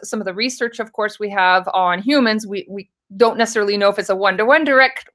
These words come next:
correlation to what happens with dogs. Um, but we do know, for example, you know, we have certain muscle groups, dogs have certain muscle groups. You know, we have a cardiovascular system, they have a cardiovascular system. So we do have a lot of common things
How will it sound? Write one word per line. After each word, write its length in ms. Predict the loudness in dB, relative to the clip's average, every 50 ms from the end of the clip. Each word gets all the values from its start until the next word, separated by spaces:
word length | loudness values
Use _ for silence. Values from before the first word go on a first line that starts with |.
| _ 0
correlation 720 | 2 4 4 4 4 4 2 2 2 2 2 2 2 2 -2
to 120 | -2 0
what 160 | 0 0 0
happens 460 | 2 -2 -2 -2 -2 -2 -2 -4 -4
with 220 | 0 0 0 0 -2 -4 0
dogs. 480 | 2 4 6 6 4 4 2 -4 -10 -16 -20 -20 -20 -20 -20 -20 -16 _ 0
Um, 300 | 2 2 2 2 0 0
but 140 | -2 0 0
we 140 | 2 0 0
do 180 | 2 4 4 6
know, 220 | 6 6 4 4
for 120 | 2 0
example, 680 | -2 -2 0 0 0 0 0 0 2 2 2 2 0 -2
you 100 | -4 -4
know, 200 | -2 0 0 -2
we 160 | -2 -4 -4 -2
have 160 | -2 -2 -2
certain 260 | -4 -8 -6 -6 -4
muscle 260 | -4 -4 0 -2 -2
groups, 360 | 0 2 2 2 2 2 0
dogs 260 | -2 0 0 0 0 0
have 160 | -2 -2 -2
certain 320 | -6 -10 -8 -8 -6 -6
muscle 240 | -6 -8 -8 -8 -12
groups. 320 | -10 -10 -14 -14 -14 -16
You 80 | -14 -8
know, 160 | -6 -4 -4
we 160 | -4 -4 -4
have 100 | -2 -2
a 60 | -2 -2
cardiovascular 840 | 0 0 2 4 4 2 4 2 2 2 0 -2 -2 -2 -2 -2 -2
system, 400 | -6 -8 -8 -2 -2 0 0 2
they 100 | 4 4
have 100 | 4 4
a 60 | 2
cardiovascular 760 | 2 2 0 2 2 0 0 0 -2 -2 -4 -10 -10 -10 -10
system. 320 | -10 -14 -14 -12 -12 -14 -8
So 120 | -8 -4
we 140 | -4 -4 -2
do 100 | 0 0
have 140 | 2 2 2
a 60 | 2
lot 140 | 2 2 2
of 120 | 2 -2
common 340 | -4 -4 -2 -2 -2 -4 -8
things 380 | -8 -10 -8 -8 -12 -14 -16